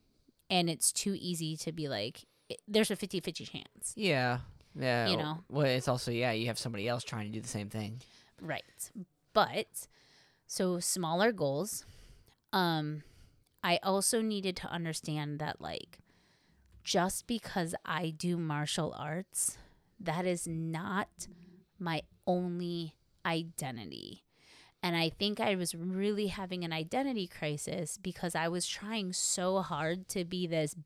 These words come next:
Speaker 1: badass, tough girl. And every time that I lost, it was as if I was like, "See, you're not so tough. See, you're not a badass." And,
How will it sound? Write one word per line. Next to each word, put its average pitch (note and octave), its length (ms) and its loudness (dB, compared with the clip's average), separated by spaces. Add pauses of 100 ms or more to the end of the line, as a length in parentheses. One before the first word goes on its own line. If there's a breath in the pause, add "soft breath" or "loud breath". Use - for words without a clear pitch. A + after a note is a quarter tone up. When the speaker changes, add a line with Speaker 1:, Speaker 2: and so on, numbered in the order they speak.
Speaker 1:
badass, E3+ 600 4
tough - 400 0
girl. E3 420 0 (400 loud breath)
And E3+ 240 0
every F#3+ 300 6
time F3+ 300 -2
that E3+ 100 2
I E3 100 0
lost, D#3+ 580 -2
it F3 160 2
was E3+ 200 0
as D#3 240 0
if D#3 180 0
I D#3 140 2
was E3 200 0
like, - 180 -6
"See, F3+ 280 0
you're E3+ 220 2
not D3+ 340 -2
so D3+ 160 0
tough. - 320 -2
See, - 220 -6
you're E3 280 2
not D3+ 360 -2
a D3+ 60 0
badass." - 580 -4 (600 loud breath)
And, D#3+ 640 4